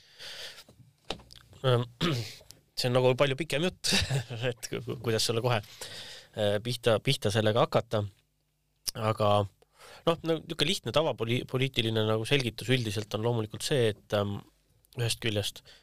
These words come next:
et, äh, et praegu hetkel, mm, äh, nii-öelda need ühiskondliku protesti kandjad, äh, või ühiskondliku protesti väljenduse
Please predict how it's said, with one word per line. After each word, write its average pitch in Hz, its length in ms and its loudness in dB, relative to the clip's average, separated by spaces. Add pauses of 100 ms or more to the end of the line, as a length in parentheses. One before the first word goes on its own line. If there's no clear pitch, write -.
(360)
et, - 460 -4
äh, 107 580 2
et - 180 -14
praegu 117 320 -2
hetkel, 101 420 -4 (260)
mm, 104 440 -16
äh, 101 220 -2 (220)
nii-öelda 101 440 -2
need 104 200 -2
ühiskondliku 104 840 -6 (100)
protesti 107 640 0 (680)
kandjad, 107 540 0 (220)
äh, 101 240 2
või 104 180 2
ühiskondliku 107 600 0
protesti 107 560 0
väljenduse 107 640 2